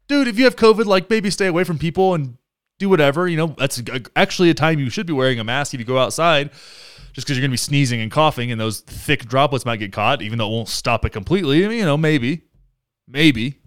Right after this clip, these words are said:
but you're gonna put the guy on the local news and put him on blast like that?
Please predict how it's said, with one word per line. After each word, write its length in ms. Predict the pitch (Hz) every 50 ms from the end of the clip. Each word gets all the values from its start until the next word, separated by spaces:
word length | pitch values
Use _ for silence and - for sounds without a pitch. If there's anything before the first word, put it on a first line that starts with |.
| -
but 440 | 113 151 160 156 147 151 - - - _ _ _ _ _ _ _ _ _ _ _ _ _ _ _ _ _ _ _ _ _ _ _ _ _ _ _ _ _ _ _ _ _ _
you're 140 | 151 214 214
gonna 40 | 143
put 80 | 247
the 60 | 226
guy 120 | 208 226 226
on 40 | 214
the 80 | 170
local 320 | 135 135 180 196 - 202 160
news 240 | 131 131 180 226
and 100 | 196 175
put 100 | 135 160
him 80 | 175 175
on 120 | 165 147
blast 400 | 135 135 120 135 160 185 190 -
like 160 | 247 226 233 226
that? 380 | - 262 269 302 - - _